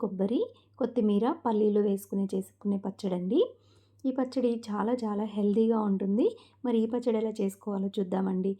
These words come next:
ముందుగా ఒక ప్యాన్ తీసుకుని అందులో రెండు నుంచి మూడు టేబుల్ స్పూన్ల వరకు నూనె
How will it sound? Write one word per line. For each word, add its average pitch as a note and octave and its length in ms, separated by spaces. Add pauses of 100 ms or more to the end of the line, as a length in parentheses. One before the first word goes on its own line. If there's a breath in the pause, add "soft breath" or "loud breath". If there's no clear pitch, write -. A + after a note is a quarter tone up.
(280 loud breath)
ముందుగా A#3+ 340
ఒక B3 200
ప్యాన్ G#3+ 300
తీసుకుని G3+ 440 (240)
అందులో G#3+ 260 (100)
రెండు G3+ 240
నుంచి G#3+ 200 (100)
మూడు G3+ 240
టేబుల్ G3+ 300
స్పూన్ల G3+ 380
వరకు G3+ 240 (460 loud breath)
నూనె G#3+ 200